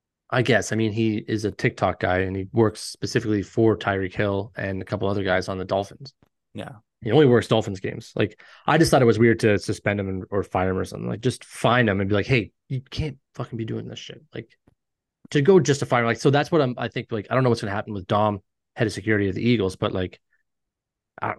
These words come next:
Speaker 1: the N F L gets
Speaker 2: I,
Speaker 1: themselves
Speaker 2: I
Speaker 1: in
Speaker 2: assume
Speaker 1: sticky
Speaker 2: nothing,
Speaker 1: situations
Speaker 2: because
Speaker 1: like
Speaker 2: I don't
Speaker 1: this.
Speaker 2: think
Speaker 1: I
Speaker 2: what
Speaker 1: also
Speaker 2: he
Speaker 1: assume
Speaker 2: did,
Speaker 1: nothing. Yeah.
Speaker 2: I, I, I, he didn't attack a player. If he attacked a player, it'd be a different situation.
Speaker 1: Yeah, I agree. I agree. All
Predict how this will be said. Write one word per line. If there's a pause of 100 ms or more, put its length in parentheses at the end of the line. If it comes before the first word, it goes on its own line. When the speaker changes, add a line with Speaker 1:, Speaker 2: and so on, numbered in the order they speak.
(260)
Speaker 1:
the
N
F
L
gets
Speaker 2:
I,
Speaker 1:
themselves
Speaker 2:
I
Speaker 1:
in
Speaker 2:
assume
Speaker 1:
sticky
Speaker 2:
nothing,
Speaker 1:
situations
Speaker 2:
because
Speaker 1:
like
Speaker 2:
I
don't
Speaker 1:
this.
Speaker 2:
think
Speaker 1:
I
Speaker 2:
what
Speaker 1:
also
Speaker 2:
he
Speaker 1:
assume
Speaker 2:
did,
Speaker 1:
nothing.
Yeah.
Speaker 2:
I,
I,
I,
he
didn't
attack
a
player.
If
he
attacked
a
player,
it'd
be
a
different
situation. (380)
Speaker 1:
Yeah,
I
agree. (680)
I
agree.
All